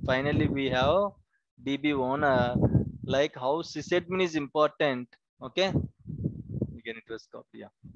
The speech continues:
How sysadmin is important in the server level, D B owner will, will behave like that in the database level. Sysadmin is a king in the S Q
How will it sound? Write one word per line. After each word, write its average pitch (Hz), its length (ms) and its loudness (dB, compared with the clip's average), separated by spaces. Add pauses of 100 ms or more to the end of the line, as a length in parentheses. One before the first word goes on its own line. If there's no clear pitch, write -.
(500)
How 156 180 6
sysadmin 180 500 0
is 180 220 2
important 170 420 2
in 165 80 -2
the 165 100 6
server 147 340 4
level, 165 340 2 (580)
D 160 120 4
B 190 140 0
owner 170 320 2
will, 170 200 0 (160)
will 165 160 -4
behave 151 340 4 (120)
like 151 180 4
that 170 120 0
in 165 100 -2
the 160 80 2
database 131 500 2
level. 110 200 -8 (840)
Sysadmin 185 400 4
is 190 120 4
a 196 80 6
king 214 340 2
in 202 140 4
the 190 60 4
S - 80 0
Q 185 140 -2